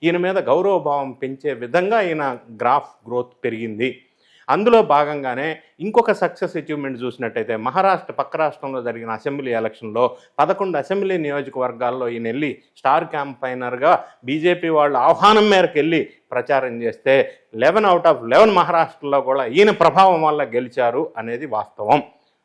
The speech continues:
దానివల్ల రెండోది, తిరుపతి లడ్డు అపవిత్రతని బేస్ చేసుకొని తీవ్రంగా స్పందించి, సనాతన ధర్మ పరిరక్షణ పేరుతోటి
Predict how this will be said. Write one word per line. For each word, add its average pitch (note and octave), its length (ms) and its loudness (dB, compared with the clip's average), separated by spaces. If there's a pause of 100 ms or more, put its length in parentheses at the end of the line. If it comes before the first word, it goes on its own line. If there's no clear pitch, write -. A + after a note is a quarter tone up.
(100)
దానివల్ల A#2 720 0 (440)
రెండోది, A#2 440 0 (560)
తిరుపతి G#3+ 420 4
లడ్డు D#3 280 2
అపవిత్రతని E3 1040 0
బేస్ A#2 580 -4
చేసుకొని A#2 400 -4
తీవ్రంగా G3 580 2
స్పందించి, C3 680 -6
సనాతన G#3+ 460 0
ధర్మ F#3 280 2
పరిరక్షణ G#3+ 680 4
పేరుతోటి C3 800 0